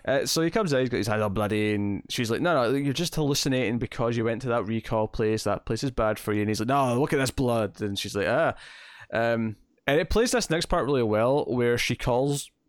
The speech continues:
Michael Ironside on the video phone. And <laughs> what's so funny is that, you know, they've got these, like, little screens built into the walls for, like, you know, video phone calls, and, like, what are we doing literally right now <laughs> that's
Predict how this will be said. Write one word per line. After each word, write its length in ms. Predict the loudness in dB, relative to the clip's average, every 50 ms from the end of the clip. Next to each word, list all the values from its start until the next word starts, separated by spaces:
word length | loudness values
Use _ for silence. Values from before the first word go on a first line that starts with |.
| _ _ _ _ -4
Michael 260 | -2 -2 -2 -2 0
Ironside 440 | 0 2 2 0 0 0 0 0 2
on 80 | 0
the 60 | 0 0
video 280 | 0 0 2 0 0
phone. 320 | 0 0 0 0 0 0 -4 -6 _ _ _ _ _ _ _ _ _ _ _ _ _ _ _ _ _ _ _ _ _ _ _ _ _ _ _ _ _ -16 -8 -2
And 520 | 0 2 2 2 2 2 2 2 0 -2 -4 -10 -18 -20 -20 -20
<laughs> 260 | -20 -20 -20 -10 -6 -4 0 2 2
what's 200 | 4 4 4 4
so 140 | 2 2 2
funny 280 | 2 0 2 2 2
is 140 | 2 2 2 0
that, 120 | 0 0
you 60 | 0
know, 100 | 0 0
they've 100 | 0 0
got 180 | 0 0 0 0
these, 160 | 0 0 -2
like, 140 | -2 -2 -2
little 180 | -2 0 0
screens 380 | 0 -2 -2 0 0 0 0 0
built 140 | 0 0 0
into 140 | 0 0 -2
the 100 | -2 0
walls 360 | 2 2 2 2 0 0 -2
for, 140 | -2 -2 -2
like, 260 | 0 -2 -2 -4 -8 -8 -4
you 80 | -2
know, 120 | -2 -2 -2
video 340 | -2 0 0 2 2 0 0
phone 280 | 0 -2 -2 -2 -2
calls, 320 | -2 0 0 0 0 0 0
and, 100 | 0 0
like, 180 | -2 -2 -4 -8 -16 -8 -2
what 200 | 0 2 2 4
are 60 | 4
we 180 | 4 4 4 4
doing 220 | 4 2 2 2 2
literally 400 | 2 0 0 0 0 0 2 2
right 220 | 2 0 0 0
now 280 | 0 0 0 0 0 -2 -4 _ _ _ -18 -10
<laughs> 100 | -4 -4 -2 -2 0
that's 200 | 0 0 2 2